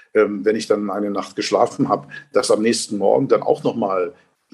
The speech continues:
m, Zusammenhänge viel klarer geworden sind, die ich dann auch gerne teile.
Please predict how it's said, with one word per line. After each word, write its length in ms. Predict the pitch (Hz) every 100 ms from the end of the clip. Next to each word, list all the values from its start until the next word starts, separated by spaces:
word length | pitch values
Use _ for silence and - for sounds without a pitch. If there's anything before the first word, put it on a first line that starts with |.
| - -
m, 300 | 95 92 92
Zusammenhänge 680 | 113 120 151 143 131 110 95
viel 180 | 113
klarer 380 | - 117 101 101
geworden 380 | 98 85 90 90
sind, 280 | 92 110 -
die 40 | 110
ich 80 |
dann 140 | 113 -
auch 180 | - -
gerne 240 | 104 98
teile. 440 | - 95 113 147